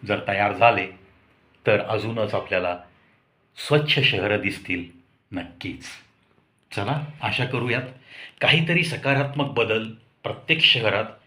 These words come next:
घडत जातील आणि ज्या काही प्रशासकीय त्रुटी वाटत असतील प्रशासनाला,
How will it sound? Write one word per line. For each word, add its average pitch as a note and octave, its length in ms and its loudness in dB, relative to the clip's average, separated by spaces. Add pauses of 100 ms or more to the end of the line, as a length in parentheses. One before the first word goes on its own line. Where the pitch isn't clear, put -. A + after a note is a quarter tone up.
(140)
घडत B2+ 360 0
जातील F#2 460 -2 (560)
आणि A#2 140 2
ज्या B2 200 2
काही D#3 200 2
प्रशासकीय C3+ 580 0
त्रुटी D#3+ 340 0
वाटत A#2 440 2
असतील C3+ 260 -4
प्रशासनाला, G2+ 720 -6